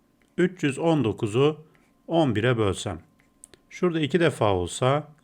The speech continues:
yirmi iki. Kaç kaldı? Dokuz, dokuz, yirmi dokuz. Bak, bu on bire böldüğünde yirmi dokuzmuş. E, yirmi dokuz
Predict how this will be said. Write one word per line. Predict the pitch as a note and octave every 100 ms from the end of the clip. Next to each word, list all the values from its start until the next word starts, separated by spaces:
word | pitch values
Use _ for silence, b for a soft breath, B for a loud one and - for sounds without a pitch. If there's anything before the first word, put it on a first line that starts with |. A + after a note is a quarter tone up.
| -
yirmi | G2 A2 D#3 C#3+ D3+
iki. | C3+ - C3+ C#3+ C#3+ b b b b b
Kaç | - F#3 -
kaldı? | B2+ G#2+ G2
Dokuz, | A#2 C#3 F#3+ E3
dokuz, | F3 E3 F3+ F3+ - - -
yirmi | C#3+ D3+ C#3
dokuz. | A2 - - -
Bak, | A#2 -
bu | E3 F#3 G3 - b b b b -
on | D3+ F#3 D#3
bire | B2+ G#2+
böldüğünde | G#2+ F#2+ G2 F#2
yirmi | F#2 A2 C#3
dokuzmuş. | D3 C#3+ E3+ D3 D#3 -
E, |
yirmi | A#2 C#3+ E3+
dokuz | F3 E3 F#3+